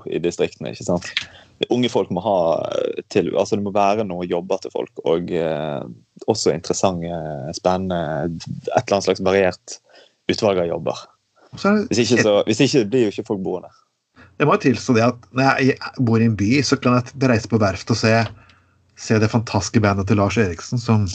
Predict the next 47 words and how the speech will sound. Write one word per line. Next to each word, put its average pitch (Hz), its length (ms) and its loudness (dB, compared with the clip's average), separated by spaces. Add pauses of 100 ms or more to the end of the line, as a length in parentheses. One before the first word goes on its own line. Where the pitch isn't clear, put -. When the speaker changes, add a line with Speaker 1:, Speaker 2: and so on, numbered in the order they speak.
(1000)
Speaker 1:
Ja, 131 120 4
men 190 140 0
de 247 180 2
kan 104 260 0
komme 151 280 -2
på 180 160 -4
hvert 185 160 -6
nes 151 480 -8
og 127 140 -2
hver 139 460 4
<laughs> - 40 -12
krik - 400 -2
og 131 80 4
hver 123 320 0
krok 120 400 0
i 104 80 0 (160)
landet. 117 400 0 (380)
Speaker 2:
Ja, 120 260 2
ja. 123 160 2 (380)
Men 131 180 2 (560)
vi 131 80 2
har 135 160 4
satt, 143 160 0
vi 143 80 2
har 156 160 2
alltid 127 300 0
satt, 156 180 0
eh, 143 300 2
vi 147 100 2
har, 143 80 -2
vi 143 80 -2
har 135 80 -6
satt, - 160 -4
alltid 123 320 0
satt 139 240 -2 (320)
navnet 113 640 2
på 131 80 4
vokalisten 120 560 2
her 110 80 0
feil. 123 320 0
Nils 117 320 0
Johan, 113 320 2
Johan? 123 560 2
Johan? 143 320 0
Nils 131 240 -2
Johan 139 240 2
Nilsen? 139 300 -4